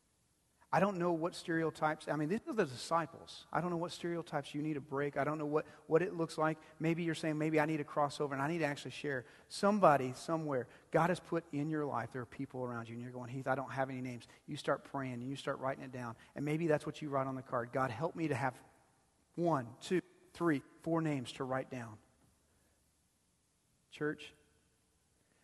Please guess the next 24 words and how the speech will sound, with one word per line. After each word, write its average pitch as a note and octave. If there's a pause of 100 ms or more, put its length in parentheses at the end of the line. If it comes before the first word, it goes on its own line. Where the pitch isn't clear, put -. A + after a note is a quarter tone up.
this D3+
should E3
be D#3+ (300)
part C#3+
of A#2+
our A#2
passion. A2 (1800)
When B2
we D3
know D3+
Jesus C3
Christ A#2+
as A2+
our G#2+
personal G#2+
Savior, G#2 (1400)
if C#3
you G3+
love D3+
people, - (1600)
it's E3
a D3
simple C3
conversation. C3